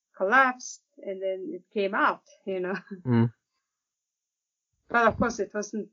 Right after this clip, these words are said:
Speaker 1: like, strong as before.
Speaker 2: Yeah.
Speaker 1: Um, yeah. Mm-hmm. And I, I heard, like, they destroyed, there were, like, so many temples all over the country, and, um, destroyed, like, about eight hundred or seven hundred, uh,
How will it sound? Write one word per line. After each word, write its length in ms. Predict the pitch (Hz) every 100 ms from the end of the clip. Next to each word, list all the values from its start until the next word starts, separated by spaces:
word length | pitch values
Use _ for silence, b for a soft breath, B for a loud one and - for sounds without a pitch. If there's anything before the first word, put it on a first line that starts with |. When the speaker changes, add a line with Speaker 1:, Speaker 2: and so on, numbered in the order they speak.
| -
Speaker 1:
like, 320 | 185 180 -
strong 560 | - - 208 185 170 170
as 180 | 185
before. 500 | - 196 - 214 156 - _ _ _ _ _ -
Speaker 2:
Yeah. 200 | 120 104
Speaker 1:
Um, 320 | 104 - - _ _
yeah. 300 | - 185 175 170 _ _ 208
Mm-hmm. 180 | 190 208 _ _ _ -
And 160 | 202
I, 100 | 208 202 214
I 60 | 208 220
heard, 300 | 269 269 226
like, 280 | 214 202
they 160 | - 202
destroyed, 680 | 190 180 - 214 208 208 196 _ _ _ _ -
there 180 | 226
were, 120 | 240 220
like, 180 | 196
so 420 | - - - 233 233
many 300 | 233 226 226
temples 600 | - 226 214 208 202 -
all 500 | 202 214 220 220 214
over 200 | 208 196
the 80 | 196
country, 840 | 190 202 185 180 - 180 180 170 _ _ _ _ _ -
and, 760 | 185 185 180 180 180 180 180 180
um, 300 | 175 170 202
destroyed, 500 | 190 - 208 190 190
like, 200 | 185 180 _ -
about 260 | 196 190 185 -
eight 280 | 202 202
hundred 320 | - 208 196 175
or 60 |
seven 340 | 151 214 196 185
hundred, 380 | 196 190 190 180 _ -
uh, 180 | 190